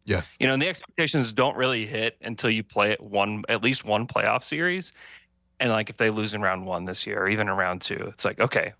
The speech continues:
Speaker 2: well, now it's like, you better get to round two or the Western Conference Finals the next year. And that's, like, that's gonna be, like, the rest of this, like, team's, like, life cycle <laughs> with this fan base.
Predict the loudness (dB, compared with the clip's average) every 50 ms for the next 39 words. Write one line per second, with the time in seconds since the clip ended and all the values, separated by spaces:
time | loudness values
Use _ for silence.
0 | _ 4 4 4 4 4 2 0 0 0 -2 -4 -4 -6 -2 2 2 2 2 2
1 | 2 2 2 0 -2 -2 -2 0 2 2 2 0 -4 _ -4 0 0 2 2 2
2 | 2 2 0 -4 -4 0 0 2 2 2 0 -2 -2 0 0 0 0 -2 -2 -10
3 | -6 -2 -2 -2 -2 -4 -4 2 2 2 2 2 0 -2 -4 -4 -4 -4 -2 0
4 | 0 0 0 -4 -2 -2 -2 -2 -2 -4 -8 _ -20 -20 -20 -20 -20 -20 _ _
5 | _ _ _ _ 2 2 2 2 0 0 0 0 0 -2 -4 -4 -4 -12 _ _
6 | -20 _ _ _ _ _ 0 2 2 2 0 0 2 2 2 4 2 2 2 0
7 | -2 -2 -2 0 0 4 2 2 2 2 -2 -8 -6 -4 -4 -4 -2 -4 -4 -6
8 | _ _ -4 0 2 2 2 2 0 -2 -4 -4 -4 -2 0 0 0 0 0 -2
9 | 0 -2 -2 -2 0 -2 -2 -2 -4 -6 0 0 0 2 2 0 0 0 -2 -2
10 | 0 0 0 0 -2 -4 -6 -4 -4 -4 -6